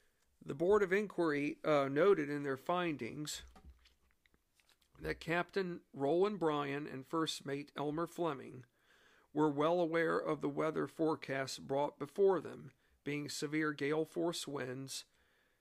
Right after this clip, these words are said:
to rapidly deteriorating conditions, pardon, pardon me, I gotta stay awake here, folks, <laughs> that would, uh, make sailing in the eyes of others as totally foolish. So, is it fair to say that just maybe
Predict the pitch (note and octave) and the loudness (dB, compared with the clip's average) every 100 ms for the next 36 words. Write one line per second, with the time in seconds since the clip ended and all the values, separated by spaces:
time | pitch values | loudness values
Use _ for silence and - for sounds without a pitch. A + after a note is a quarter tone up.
0 | _ - - C#3+ C#3 E3 F#3+ F#3+ F#3 F3 | _ -6 -2 2 2 2 0 2 0 0
1 | E3+ - F3 D#3+ D#3+ D3+ D3 C3+ C#3+ D3 | -2 0 2 4 2 2 0 -2 -6 2
2 | A3 B3 - G#3+ D#3 D3 - _ _ _ | 2 2 -4 -6 -8 -16 -18 _ _ _
3 | _ _ _ _ - F4 - - - C#3 | _ _ _ _ -10 -6 -6 -8 -12 2
4 | A3 F#3+ C3 C3+ D#3+ - G3 F#3+ G3 - | 4 4 2 -2 -2 0 0 2 0 -2
5 | G2 - A#2 C3 - - F#3+ - - - | -8 -4 -4 -4 -4 -2 -2 -4 -20 -20
6 | _ - D#3+ D#3+ D3+ C#3+ - C#3+ C3+ C#3 | _ -2 0 2 2 2 2 2 2 0
7 | D3 D#3 - _ _ _ - - - G#3 | -2 -2 -6 _ _ _ -14 -8 0 2
8 | A3+ B2+ B2 B2+ - - C#3 C#3 - D3 | 2 0 -6 -10 -12 -6 -4 -4 -2 0
9 | D3 D3+ D#3+ - - D#3 A2 G2 B2+ - | 0 0 -2 -2 0 0 0 -8 -8 -8
10 | - - A#2+ B2 - D#3+ C#3+ B2+ B2+ - | -10 -10 -8 -8 -4 -2 -2 -2 -6 -2
11 | D#3+ C3 F2 - - - _ _ _ - | -2 -2 -6 -10 -10 -12 _ _ _ -20
12 | - - _ - F#3 F3+ F3 - E3+ D#3+ | -20 -20 _ 0 4 6 4 2 0 2
13 | - - F3 F#3+ D#3+ - E3+ E3 D3 C3+ | -2 0 2 2 0 -2 0 0 -2 -2
14 | D#3+ - D3+ D#3 F3 D#3 B2+ A#2 | -2 -2 -4 -2 -2 -2 -4 -6